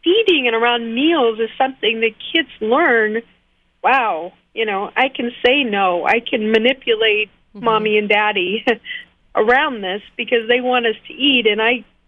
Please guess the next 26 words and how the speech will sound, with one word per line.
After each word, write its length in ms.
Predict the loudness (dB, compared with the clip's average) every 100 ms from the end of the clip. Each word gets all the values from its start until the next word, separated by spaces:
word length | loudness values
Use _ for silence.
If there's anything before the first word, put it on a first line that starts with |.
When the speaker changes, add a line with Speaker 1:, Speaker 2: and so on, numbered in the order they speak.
| _ -4
Speaker 1:
I 120 | -2 0
can 280 | 0 -2 -2
control 540 | -4 -2 0 0 2
that." 280 | 0 -2 -4
And 160 | -10 -2
so, 320 | 0 0 -2 -6 -16 -20 -20 -20 -20 -12 -2
you 80 | 0
know, 20 | 2
sometimes 460 | 0 0 0 0
understanding 760 | -2 -2 -4 0 0 0 0 0
that, 240 | 0 -2 -10 _ -2
well, 80 | 2
maybe 480 | 2 4 2 2 -2 _ _ -2
their, 440 | 0 2 0 -2 -8 _ _ _ _ _ -8
you 100 | -4
know, 120 | 0
rejection 680 | 0 2 0 0 -4 0 0
of 100 | 0
a 60 |
new 220 | -2 -4 -6 -2
food 240 | 0 2
is 140 | 2
a 40 | 0
little 320 | 2 0 0
bit 220 | 0 0
of 140 | -2